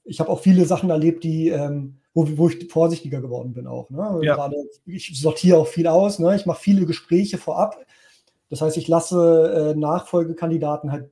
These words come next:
Speaker 1: weniger schnell zum Beispiel auf Ver-, Verkäufern los, also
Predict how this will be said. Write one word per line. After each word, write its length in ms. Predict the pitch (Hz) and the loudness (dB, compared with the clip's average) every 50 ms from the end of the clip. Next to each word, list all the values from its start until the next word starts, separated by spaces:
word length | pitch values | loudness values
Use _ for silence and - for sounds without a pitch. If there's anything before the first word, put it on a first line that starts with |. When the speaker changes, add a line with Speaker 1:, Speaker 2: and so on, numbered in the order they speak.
| _ - | _ -12
Speaker 1:
weniger 440 | 175 135 151 156 165 156 156 143 123 | -8 -4 -2 -2 0 0 -2 -2 -4
schnell 560 | - - - 143 147 151 151 156 160 156 156 - _ _ _ _ _ _ | -8 -10 -8 -6 -2 0 0 0 -2 -4 -6 -12 _ _ _ _ _ _
zum 160 | - - 139 | -12 -10 -8
Beispiel 380 | 143 139 143 139 - - 151 | -6 -6 -8 -8 -8 -8 -6
auf 180 | 143 131 135 - | -6 -6 -8 -10
Ver-, 320 | - - 151 139 - - - 139 _ | -10 -8 -8 -8 -8 -12 -18 _ _
Verkäufern 500 | - 147 131 - 143 143 143 165 147 131 | -12 -10 -8 -8 -6 -6 -4 -4 -4 -4
los, 160 | 131 131 - | -4 -8 -8
also 240 | 135 123 - 131 123 | -10 -10 -10 -10 -12